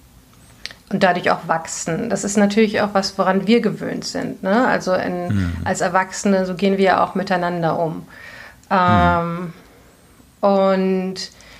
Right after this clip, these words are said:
Speaker 1: was Lewis festgestellt hat, was ich ziemlich erschreckend finde, ist, ähm, beziehungsweise es hat nicht sie festgestellt, sondern sie hat, ähm, äh, Stu-, Studien dazu entdeckt,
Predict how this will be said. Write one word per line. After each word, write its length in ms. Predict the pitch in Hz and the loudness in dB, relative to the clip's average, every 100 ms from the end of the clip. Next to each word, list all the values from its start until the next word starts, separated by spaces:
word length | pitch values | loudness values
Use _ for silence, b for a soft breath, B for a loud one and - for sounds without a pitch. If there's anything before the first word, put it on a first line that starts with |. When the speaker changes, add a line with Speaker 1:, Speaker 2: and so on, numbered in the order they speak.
| B B - | B B -2
Speaker 1:
was 300 | 202 202 208 | 0 0 0
Lewis 460 | 202 262 285 285 | 2 4 2 0
festgestellt 680 | - 247 - 262 - 208 202 | -2 -2 -2 -8 0 2 2
hat, 120 | 208 | 0
was 120 | 202 220 | -2 -2
ich 160 | - | -4
ziemlich 420 | - 330 392 392 | -4 -4 -4 -2
erschreckend 640 | - 220 - - 190 285 285 | -2 -2 -6 -12 -6 -6 -4
finde, 440 | - 294 294 302 B B B B B B _ _ _ - | -2 0 2 0 B B B B B B _ _ _ 0
ist, 520 | 214 233 - - - - | 2 2 -2 -10 -8 0
ähm, 680 | 208 202 202 202 196 196 208 | 4 6 6 4 2 0 -2
beziehungsweise 540 | 196 208 202 196 170 | -2 2 4 4 0
es 60 | 180 | -2
hat 140 | 170 | -4
nicht 180 | 165 165 | -6 -2
sie 120 | 220 | -2
festgestellt, 640 | 214 180 - 202 - 170 | -2 -4 -4 -4 0 0
sondern 220 | 175 175 165 | 0 0 0
sie 160 | 165 | 0
hat, 240 | 170 165 - | -2 -4 -4
ähm, 640 | - 165 160 160 160 - | 0 2 2 2 0 -4
äh, 280 | - 151 160 | -6 -4 -4
Stu-, 260 | - 196 202 | -2 2 2
Studien 340 | 202 208 202 | 2 2 4
dazu 280 | 185 170 - | 2 0 -4
entdeckt, 560 | 165 170 165 180 208 | -4 -4 0 0 0